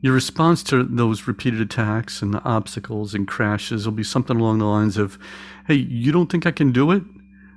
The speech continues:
Just watch me." Remember, those are your goals,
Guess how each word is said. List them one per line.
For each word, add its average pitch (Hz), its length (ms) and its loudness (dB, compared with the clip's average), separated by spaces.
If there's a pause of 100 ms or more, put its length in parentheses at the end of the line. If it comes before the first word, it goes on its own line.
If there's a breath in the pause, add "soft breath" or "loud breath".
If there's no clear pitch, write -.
(160 loud breath)
Just - 460 -2 (160)
watch 107 460 -2
me." 107 200 -6 (1080)
Remember, 139 400 6
those 139 300 4
are 131 40 4
your 127 480 6
goals, 92 600 -6